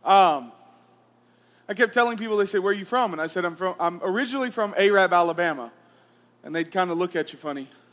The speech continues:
And I'd say, "It's near Huntsville." And they'd go, "Oh." Like, "I've heard that word before." And then I'd say, "It's near Tennessee." And they'd go, "Oh, okay, I know where that is."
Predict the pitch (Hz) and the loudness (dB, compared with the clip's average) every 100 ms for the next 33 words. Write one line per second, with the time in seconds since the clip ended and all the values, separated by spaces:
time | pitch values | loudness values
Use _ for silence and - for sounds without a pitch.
0 | _ _ _ _ _ _ _ 156 156 175 | _ _ _ _ _ _ _ -8 -4 -2
1 | 165 165 180 196 180 190 233 - 160 127 | -2 -2 -4 -4 -2 0 -2 -4 -4 -4
2 | 113 _ 160 160 160 170 156 147 _ _ | -8 _ -10 -8 -2 0 0 -4 _ _
3 | 294 247 214 _ _ _ _ _ _ _ | -10 -8 -10 _ _ _ _ _ _ _
4 | - 170 170 220 262 233 - 226 277 254 | -4 -2 0 0 0 -4 -6 -4 -2 0
5 | - 185 226 240 240 - 170 226 - _ | -2 -2 -6 -6 -10 -8 -6 -8 -10 _
6 | _ _ _ _ _ _ - 180 190 185 | _ _ _ _ _ _ -8 -2 -2 0
7 | 170 180 180 190 185 190 208 196 202 165 | -2 0 2 2 0 -2 -6 -4 -4 -4
8 | - 160 117 139 151 170 220 262 226 196 | -4 -4 -6 -12 -6 -2 2 2 2 -2
9 | 147 147 160 147 147 120 104 | -6 -6 -6 -4 -4 -6 -12